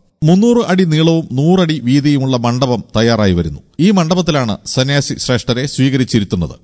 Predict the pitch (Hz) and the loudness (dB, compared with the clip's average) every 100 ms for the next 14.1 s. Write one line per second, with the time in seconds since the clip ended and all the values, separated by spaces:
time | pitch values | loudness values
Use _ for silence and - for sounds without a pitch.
0 | _ _ - 113 147 190 185 - 131 139 | _ _ -12 -2 0 0 -2 -6 -2 -2
1 | 139 139 135 - 123 - 131 123 - 92 | -2 -6 -6 -4 -4 -2 -4 -4 -12 -2
2 | 127 131 131 - 101 101 123 127 123 - | 0 2 -2 -4 -6 0 2 2 -2 -6
3 | _ 113 120 127 - 123 135 147 139 135 | _ -4 -2 -4 -2 -2 0 -2 0 0
4 | 127 123 120 117 160 _ _ 139 147 165 | 0 0 0 -2 -4 _ _ -2 0 0
5 | 139 139 123 120 120 107 110 107 104 123 | 0 -2 -2 -2 -4 -2 -2 -2 -2 -2
6 | 127 120 110 107 101 - 110 110 92 90 | -2 -2 -2 -2 -2 -2 -2 0 -2 -4
7 | 82 - _ _ 127 160 165 214 202 - | -4 -6 _ _ -2 -2 0 -2 -2 -6
8 | - 147 170 170 - - 131 143 139 139 | -2 0 2 0 -6 -4 -2 0 0 0
9 | 139 - 110 117 135 135 - 135 - - | -2 -6 -4 -2 0 -2 -2 -8 -8 -4
10 | 110 - 135 123 _ 101 110 127 123 123 | -4 -2 -2 -4 _ -4 0 0 0 -4
11 | - 104 98 113 117 143 - _ - 123 | -6 -4 -2 -2 -4 -8 -12 _ -2 2
12 | 160 180 170 143 135 131 117 - 123 131 | 2 2 0 -2 -4 -2 -4 -4 0 2
13 | 131 127 113 - 117 117 127 127 113 110 | 2 2 0 -2 -2 0 2 0 -2 -4